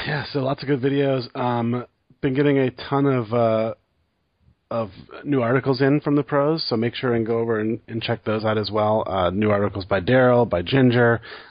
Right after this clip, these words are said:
uh, and a few other people. So, um, if you are,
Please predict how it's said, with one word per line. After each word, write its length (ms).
uh, 120
and 120
a 40
few 140
other 120
people. 320
So, 400
um, 600
if 220
you 560
are, 140